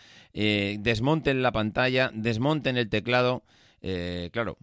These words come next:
cuando se, <laughs> cuando, ah, claro, estás, estás hablando de que una máquina que va a ser presentada, es, no sé, por poner un símil, es como si vas a llevar a una keynote de Apple un, un ordenador, un, el nuevo portátil,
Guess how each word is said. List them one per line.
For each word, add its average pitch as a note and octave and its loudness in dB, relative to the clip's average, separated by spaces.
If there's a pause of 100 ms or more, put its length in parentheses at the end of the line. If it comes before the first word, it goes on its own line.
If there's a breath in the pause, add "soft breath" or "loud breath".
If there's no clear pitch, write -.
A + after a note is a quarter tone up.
(140)
cuando G2+ 0
se, - -6
<laughs> - -20
cuando, F2+ -12 (340)
ah, E2 -6
claro, F#2+ -2
estás, E2 -8
estás F#2 -4
hablando G#2+ 4
de G2+ 2
que G2 -2
una A2+ 2
máquina F#2 -2 (420 soft breath)
que F2+ 0 (140)
va F#2+ -2
a A2 2
ser A#2 0
presentada, G#2 0
es, - -16
no F#2 -2
sé, G2+ -2
por E2+ -4
poner G2+ 0
un A2 2
símil, G#2+ 0 (420 loud breath)
es G2 -4
como G#2 0
si G2+ -8
vas G2+ -2
a G#2 0
llevar G#2 2
a F#2 0
una G2+ 2
keynote A2 2
de G#2 6
Apple G#2+ 4
un, G#2 -2
un A#2+ -2
ordenador, A2+ 6
un, B2 0
el G#2+ 4
nuevo C#3 6
portátil, C3 2